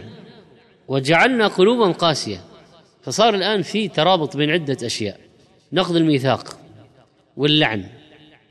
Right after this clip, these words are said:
قسوة القلب والضلال المبين. ولذلك نهى الله سبحانه وتعالى هذه الأمة أن تتشبه أو تكون مثل أولئك القوم.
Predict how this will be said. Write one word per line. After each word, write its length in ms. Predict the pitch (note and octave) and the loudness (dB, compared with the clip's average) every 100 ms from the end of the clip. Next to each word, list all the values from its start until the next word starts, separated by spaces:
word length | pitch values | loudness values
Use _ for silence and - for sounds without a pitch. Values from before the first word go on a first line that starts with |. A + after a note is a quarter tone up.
| _ | _
قسوة 260 | C#3 D3 C3+ C3+ | -6 -2 -2 -4
القلب 340 | - C3 G2+ - - _ _ _ _ _ A2+ | -2 -4 -4 -10 -20 _ _ _ _ _ -14
والضلال 420 | G#2+ C3 C#3 C3+ | -2 2 4 2
المبين. 480 | A#2+ B2 A#2+ A2 F2+ - - - _ _ _ C3+ C#3 C#3 _ _ _ _ _ _ - | 0 -2 -2 -4 -6 -18 -20 -20 _ _ _ _ _ _ _ _ _ _ _ _ -4
ولذلك 640 | C3+ C#3+ D#3 F3 D#3 C#3+ | 0 0 2 2 0 -2
نهى 200 | E3 D#3 | -2 0
الله 220 | D3 D#3 | 0 0
سبحانه 460 | C3 A#2 C#3+ D3 C3+ | -2 -8 -6 -4 -4
وتعالى 400 | B2+ C3+ D3 C3+ | -4 -2 0 -2
هذه 340 | B2+ C#3+ C3 | -4 -4 -4
الأمة 320 | B2+ C#3+ C#3 | -4 -4 -4
أن 120 | B2+ B2 | -4 -10
تتشبه 580 | A#2 A#2+ D#3+ D3 C3 | -10 -8 -8 -8 -8
أو 160 | E3 C3+ | -6 -8
تكون 420 | A#2 A#2+ D3 C3 | -10 -12 -8 -6
مثل 260 | C#3 C#3 A2+ | -6 -8 -10
أولئك 440 | A#2 C#3 C3 - | -8 -8 -8 -8
القوم. 500 | A#2+ - F3 G#3 G3+ | -10 -2 2 2 -2